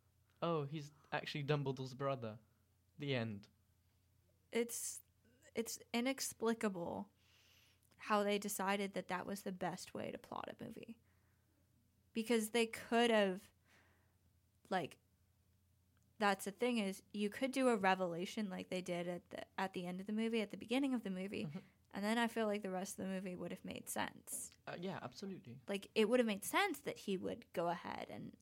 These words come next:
Speaker 2: like, he's been lied to his entire life. He's already in Obscurus. He's already, like, killed his family. He's, he's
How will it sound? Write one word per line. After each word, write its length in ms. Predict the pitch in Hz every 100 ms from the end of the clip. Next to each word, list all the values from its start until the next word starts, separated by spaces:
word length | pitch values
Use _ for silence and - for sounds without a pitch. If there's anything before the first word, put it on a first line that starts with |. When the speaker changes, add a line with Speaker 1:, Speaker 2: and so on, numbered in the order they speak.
| -
Speaker 2:
like, 220 | - -
he's 140 | - 180
been 160 | -
lied 220 | 196 330 349
to 120 | 220
his 160 | 202 185
entire 360 | - - - -
life. 340 | 78 - - - - - - _
He's 160 | 214 208
already 680 | 220 220 220 233 202 185 -
in 140 | 180
Obscurus. 680 | 196 - - 214 165 196 -
He's 180 | 196 190
already, 540 | 196 202 185 180 185 143
like, 240 | 110 - _ -
killed 340 | - 233 226
his 220 | - -
family. 640 | - 214 254 185 85 80 233 - - - - - _
He's, 360 | - 196 180 -
he's 200 | 202 214